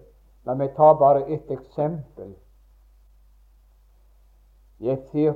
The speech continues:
for meg en bygd her på Vestlandet.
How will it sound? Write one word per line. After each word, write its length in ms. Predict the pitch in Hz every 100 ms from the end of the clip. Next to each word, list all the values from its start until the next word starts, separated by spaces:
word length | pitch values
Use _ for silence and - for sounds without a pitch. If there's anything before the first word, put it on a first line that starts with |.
| 147
for 240 | 139 156
meg 180 | 143 139
en 140 | 135
bygd 320 | 131 147 156 - - _ -
her 160 | 127 -
på 80 | 139
Vestlandet. 680 | 135 131 - 123 131 139